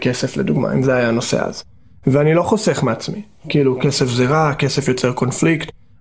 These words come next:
אני יודע שכל הריבים שאני ראיתי בבית היו סביב כסף, אז לי ממש הייתה אמונה שאי אפשר לקיים אהבה וכסף בו זמנית, זה לא עובד. אם לי יש כסף, אז הזוגיות שלי לא תהיה טובה. אם לי יש כסף, אז המערכת יחסים שלי עם הילדים שלי לא יהיה טובה.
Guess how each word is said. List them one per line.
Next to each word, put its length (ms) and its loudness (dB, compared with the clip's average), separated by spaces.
אני 180 4
יודע 200 2
שכל 340 2
הריבים 560 2
שאני 320 2
ראיתי 300 0
בבית 460 2
היו 160 2
סביב 240 0
כסף, 440 0
אז 140 2
לי 100 4
ממש 340 2
הייתה 260 2
אמונה 380 4
שאי 240 2
אפשר 240 2
לקיים 440 2
אהבה 400 2
וכסף 380 0
בו 180 4
זמנית, 360 2
זה 100 2
לא 80 2
עובד. 420 2
אם 160 4
לי 60 4
יש 180 2
כסף, 460 2
אז 120 2
הזוגיות 420 2
שלי 320 2
לא 140 0
תהיה 220 -2
טובה. 320 0
אם 100 2
לי 80 4
יש 160 0
כסף, 440 0
אז 240 2
המערכת 320 0
יחסים 280 2
שלי 220 2
עם 80 2
הילדים 360 2
שלי 260 2
לא 80 0
יהיה 120 0
טובה. 280 -2